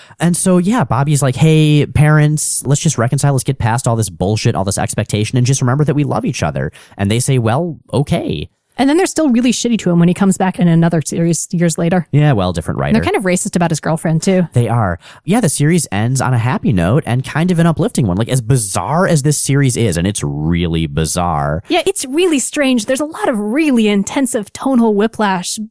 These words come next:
Speaker 2: but it's kind of charming.
Speaker 1: I really enjoyed it. Like I said, this is gonna be a really hard one to track down, but if you can, I recommend reading it. It's fun, it's weird, and I enjoy both of those
Speaker 2: You know, I think
Speaker 1: qualities.
Speaker 2: you kind of nailed it.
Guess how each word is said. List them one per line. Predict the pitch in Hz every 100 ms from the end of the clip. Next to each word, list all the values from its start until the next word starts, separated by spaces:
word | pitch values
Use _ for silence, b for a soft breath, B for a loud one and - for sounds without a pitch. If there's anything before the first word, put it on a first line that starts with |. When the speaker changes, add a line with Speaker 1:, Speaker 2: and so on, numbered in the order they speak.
| -
Speaker 2:
but | 330
it's | 339 - - _
kind | - 392 508
of | 392
charming. | - 311 285 190 156 165 b b _
Speaker 1:
I | 185
really | 262 208 175 139
enjoyed | 98 82 71
it. | 73
Like | 139 196
I |
said, | 160 92
this | 147
is | 190
gonna | 190
be | 151
a | 104
really | 87 104 123
hard | 120 110
one | 107
to | 107
track | - 95 98
down, | 87 85 98
but | 117
if | - -
you |
can, | - 143 139
I | 156
recommend | 165 190 196 185
reading | 160 180
it. | 90
It's | 85 -
fun, | - - 98 117 170 185
it's | - -
weird, | 76 80 117 92 78 85
and | 101
I | 117
enjoy | 123 120
both | 92 87
of | 78
those | - -
Speaker 2:
You | -
know, | 359
I | 359
think | 427
Speaker 1:
qualities. |
Speaker 2:
you | 539 349
kind | 294
of |
nailed | 226 226 233
it. | 208